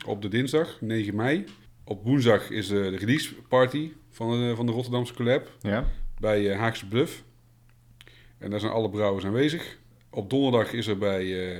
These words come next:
Speaker 1: eh, Kaapse, eh, bij Kaapse Kaap, eh, een, eh, taptakeover van alle Rotterdamse brouwerij. Sterker door strijd, heet die. En, eh, er is een Kaapse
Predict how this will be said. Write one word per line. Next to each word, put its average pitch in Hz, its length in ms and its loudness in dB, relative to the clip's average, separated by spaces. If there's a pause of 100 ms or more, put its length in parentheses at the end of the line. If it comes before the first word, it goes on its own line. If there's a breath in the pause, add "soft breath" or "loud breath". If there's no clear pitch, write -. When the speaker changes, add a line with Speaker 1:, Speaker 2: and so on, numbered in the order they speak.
(220)
Speaker 1:
eh, 82 80 -14 (400)
Kaapse, 110 540 -2 (800)
eh, 104 240 -2
bij 104 100 -4
Kaapse - 300 0
Kaap, 87 360 2 (1400 soft breath)
eh, 98 520 -4
een, 104 180 -4
eh, 95 80 -4
taptakeover 147 800 2
van - 120 -6
alle 131 180 0
Rotterdamse 123 720 0 (120)
brouwerij. 117 720 0
Sterker 123 380 2
door 98 120 -4
strijd, 165 480 -2 (400)
heet 113 220 -8
die. 131 220 -8 (1300 soft breath)
En, 113 300 0
eh, 104 180 -2
er 104 140 -4
is 110 120 0
een 104 100 -2
Kaapse 120 320 2